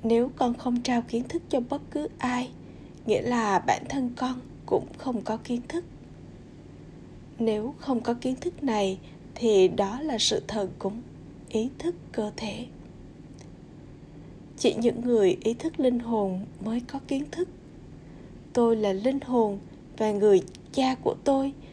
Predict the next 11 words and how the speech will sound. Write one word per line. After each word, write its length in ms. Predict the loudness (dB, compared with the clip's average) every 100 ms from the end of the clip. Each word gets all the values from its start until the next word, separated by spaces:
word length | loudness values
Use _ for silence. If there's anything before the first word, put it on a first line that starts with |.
| -18 -18 -12 2
người 260 | 8 8 6
cha 160 | -2 -4
tối 160 | -6 -4
cao, 360 | 0 2 0 -2 -10 -18 -10 2
linh 240 | 4 4
hồn 340 | 4 2 2 2
tối 180 | -2 -4 -6
cao, 300 | -4 -4 -6 -14 -18 -18 0
cũng 220 | 4 4 2
là 240 | -2 -2
người 300 | -2 0 0